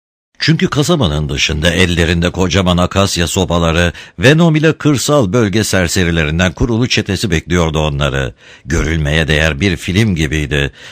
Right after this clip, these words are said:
Venom tanrı bilir niçin sanki paylaşılacak bir kozu varmış gibi akreplerin başkanı Ringo'yu en iri yarı iki adamına sımsıkı tutturup lüle lüle saçlarını dibinden kesti.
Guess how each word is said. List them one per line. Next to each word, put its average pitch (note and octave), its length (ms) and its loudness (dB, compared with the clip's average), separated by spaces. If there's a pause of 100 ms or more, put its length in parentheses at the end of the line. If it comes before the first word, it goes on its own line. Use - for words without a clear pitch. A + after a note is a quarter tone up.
Venom D#3+ 360 4
tanrı D3+ 440 2
bilir G#2+ 320 2
niçin F2+ 300 0
sanki C#3 360 0
paylaşılacak A#2 800 0
bir G2 160 0
kozu F#2+ 360 -4
varmış F2 400 2
gibi E2+ 320 0 (140)
akreplerin C3+ 680 0
başkanı F#2+ 580 0
Ringo'yu F2 540 0
en E3+ 180 2
iri C3 260 0
yarı B2 220 2
iki A2+ 260 -2
adamına F#2+ 400 0
sımsıkı G2+ 520 -2
tutturup F2+ 600 -2
lüle D3+ 300 4
lüle D3 220 2
saçlarını A#2+ 640 0
dibinden F2 520 0
kesti. C#2+ 560 -2